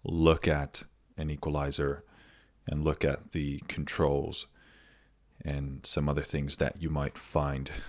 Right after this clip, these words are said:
on an equalizer. Now, an important thing to note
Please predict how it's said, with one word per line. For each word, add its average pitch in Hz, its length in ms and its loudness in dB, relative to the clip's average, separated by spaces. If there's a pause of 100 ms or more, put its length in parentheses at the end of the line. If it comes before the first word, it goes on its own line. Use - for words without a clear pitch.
(120)
on 71 120 -4
an 65 120 -6
equalizer. - 580 -4 (220)
Now, 85 340 6 (160)
an 98 80 6
important 107 480 4
thing 92 380 4 (300)
to - 120 0
note 80 560 4